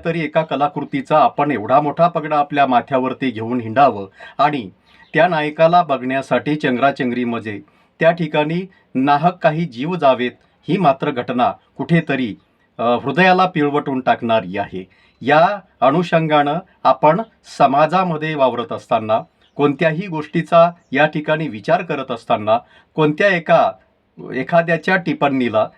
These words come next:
किंवा एखाद्याच्या वक्तव्याला आपण किती माथ्यावर घ्यायचं,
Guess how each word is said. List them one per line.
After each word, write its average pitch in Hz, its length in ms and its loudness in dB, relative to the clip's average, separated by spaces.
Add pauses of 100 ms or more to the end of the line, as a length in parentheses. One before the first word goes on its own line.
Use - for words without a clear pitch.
(200)
किंवा 160 220 2
एखाद्याच्या 165 580 0
वक्तव्याला 120 720 0 (240)
आपण 170 360 0
किती 175 220 -4
माथ्यावर 170 560 2
घ्यायचं, 117 480 -8